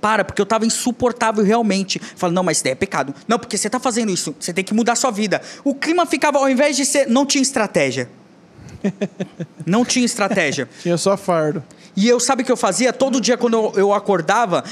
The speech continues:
Speaker 1: eu falava assim, "Se eu colocar a faca agora no meu pescoço", e o cara falar assim, "Ó, eu tô com a faca no seu pescoço, você, você morre-, mo-, morreria por Cristo?"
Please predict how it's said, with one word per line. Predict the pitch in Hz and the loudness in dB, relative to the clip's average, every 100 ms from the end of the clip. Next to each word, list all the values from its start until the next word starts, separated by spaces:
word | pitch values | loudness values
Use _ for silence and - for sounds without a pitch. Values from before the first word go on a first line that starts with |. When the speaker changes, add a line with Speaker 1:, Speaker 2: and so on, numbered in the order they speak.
| - | -4
Speaker 1:
eu | 208 | 0
falava | 208 233 226 | 2 2 2
assim, | 226 214 156 - - - - - - | 0 0 -4 -8 -18 -20 -20 -20 -10
"Se | - - | -4 0
eu | 320 | 0
colocar | 302 247 - 247 | 2 0 0 -2
a | |
faca | - 247 240 262 | -2 -2 0 -2
agora | 214 180 208 202 | 0 2 2 2
no | 202 | 2
meu | 208 | 0
pescoço", | 214 220 - 202 160 - 143 - - | 2 -2 0 0 0 -2 -6 -10 -2
e | 208 | -2
o | |
cara | 214 233 233 | 0 0 0
falar | 233 233 226 | 0 0 0
assim, | - 233 185 151 - - - - - - - - - | -2 -2 -2 -4 -10 -20 -20 -20 -20 -20 -20 -20 -2
"Ó, | 180 175 | 2 2
eu | |
tô | 165 196 | 2 -2
com | 214 | -2
a | |
faca | - 226 240 | -2 -2 0
no | 233 | -2
seu | - 254 | 0 0
pescoço, | 311 - - 190 - 151 - - - - | 0 -2 0 0 -2 -6 -10 -18 -20 -14
você, | 143 202 202 - 233 220 214 208 196 190 180 170 160 143 131 123 - - - - - - - - - - - - - - - - - - - - - - - - | -2 0 0 0 2 2 2 2 2 2 2 2 2 2 0 -4 -12 -20 -20 -20 -20 -20 -20 -20 -20 -20 -20 -20 -20 -20 -20 -20 -20 -20 -20 -20 -20 -20 -20 -18
você | - - 214 | -8 -2 0
morre-, | 208 190 196 160 | 2 0 -2 -4
mo-, | 170 190 190 | 0 0 0
morreria | 160 180 180 165 196 233 | -2 0 2 0 0 -2
por | 196 139 | -4 -6
Cristo?" | - 214 - - | -2 -2 -4 -12